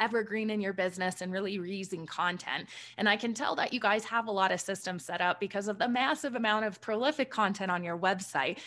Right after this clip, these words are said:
Do you have any tips for people who are just getting started in the content creation process on how you do this, that you're continuing to pump out really awesome content targeted right at your audience,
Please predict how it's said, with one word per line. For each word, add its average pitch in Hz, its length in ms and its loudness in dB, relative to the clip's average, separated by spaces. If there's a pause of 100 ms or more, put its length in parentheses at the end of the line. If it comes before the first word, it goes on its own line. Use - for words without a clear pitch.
(160)
Do 285 80 4
you 339 60 4
have 440 80 2 (120)
any 403 120 4
tips - 400 0
for 208 220 2
people 208 380 0
who 208 140 -2
are 190 160 4
just 247 240 -4
getting 262 220 -2
started 202 360 2
in 185 80 -2
the 180 80 -2
content 175 480 -4
creation 170 540 -6
process - 560 -4
on 170 240 0 (240)
how 208 320 6
you 214 220 0
do 175 240 0
this, 214 300 2
that 180 280 2
you're 175 420 -2
continuing 226 720 -2
to 190 120 -4
pump 175 300 -4
out 170 280 2
really 302 380 -2
awesome 190 460 0
content 175 440 -4
targeted 190 480 -4
right 185 280 2
at 214 180 2
your 185 220 2
audience, 175 580 -2